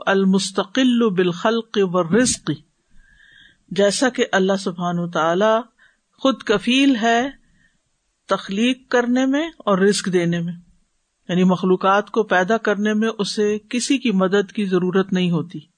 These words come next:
اور اسی طرح ان کو رزق دینے کے لیے بھی کسی سے مدد نہیں چاہیے۔ دنیا میں تو آپ دیکھیں، گورنمنٹس کوئی کہیں سے چیز امپورٹ کر رہی ہے، کوئی کہیں سے، مثلاً کینیڈا کے اندر جتنا رزق ہے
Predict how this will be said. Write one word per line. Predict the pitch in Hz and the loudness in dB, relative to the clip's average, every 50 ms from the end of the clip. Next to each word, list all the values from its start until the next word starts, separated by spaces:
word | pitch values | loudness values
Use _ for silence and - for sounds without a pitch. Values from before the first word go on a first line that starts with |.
| _ _ _ _ _ _ _ _ _ | _ _ _ _ _ _ _ _ _
اور | - 208 208 | 0 0 0
اسی | 180 - 240 226 - 277 262 | 2 0 0 2 2 2 2
طرح | - 247 247 247 | 4 4 4 4
ان | 247 240 233 | 4 4 4
کو | - 247 220 | 2 2 4
رزق | 226 269 277 - - 202 190 | 4 2 2 0 -4 0 2
دینے | 220 226 233 254 254 254 | 2 4 4 4 2 2
کے | 254 254 | 2 0
لیے | 240 240 240 247 | 2 2 0 0
بھی | 214 247 247 226 - | 0 -2 -2 -2 -2
کسی | 247 233 196 - 254 247 | -4 -4 -2 -2 -4 -4
سے | 226 - 240 220 | -2 -2 -2 -2
مدد | 208 196 180 190 196 180 180 | 0 0 -2 -2 -2 -2 -2
نہیں | 185 160 175 202 180 - | -2 -2 -2 -2 -2 -2
چاہیے۔ | 180 147 143 147 156 151 151 151 - _ _ _ _ _ _ _ _ - - - - - _ - 190 | -4 -4 -4 -4 -8 -12 -12 -14 -16 _ _ _ _ _ _ _ _ -20 -20 -20 -20 -20 _ -4 0
دنیا | 202 226 247 277 277 | 2 4 4 4 4
میں | 277 277 | 2 0
تو | 269 - 269 | 0 0 0
آپ | 254 254 247 | 0 0 0
دیکھیں، | 247 254 254 262 - 262 254 | 0 -2 -2 -2 -2 -2 -2
گورنمنٹس | 214 202 208 208 208 220 226 226 - - - - _ _ - _ _ _ | 0 0 0 0 0 -2 -2 -4 -6 -12 -14 -18 _ _ -20 _ _ _
کوئی | - - 208 | 0 0 0
کہیں | 202 202 202 196 220 208 | 0 -2 -2 -2 -2 -2
سے | 220 220 | -2 -4
چیز | 214 - 208 202 196 | -4 -4 -6 -4 -2
امپورٹ | 208 202 190 208 208 202 202 | -2 -2 0 2 2 0 0
کر | - - 202 190 | 0 -2 -2 -2
رہی | 196 202 | -2 -4
ہے، | 196 | -4
کوئی | 196 202 190 | -4 -6 -6
کہیں | 190 180 185 185 190 | -4 -4 -6 -6 -6
سے، | 190 - 202 | -6 -6 -6
مثلاً | 190 190 190 208 202 196 | -6 -6 -6 -8 -10 -4
کینیڈا | - 196 190 185 196 196 220 208 | -2 -2 -2 0 0 -2 -4 -2
کے | - 202 | -2 -4
اندر | 196 196 202 202 | -4 -4 -4 -4
جتنا | 190 190 190 170 202 202 202 | -6 -6 -8 -6 -4 -4 -2
رزق | 180 185 208 202 - - - | 0 0 -2 -2 -4 -6 -4
ہے | 185 170 175 180 | -4 -4 -4 -8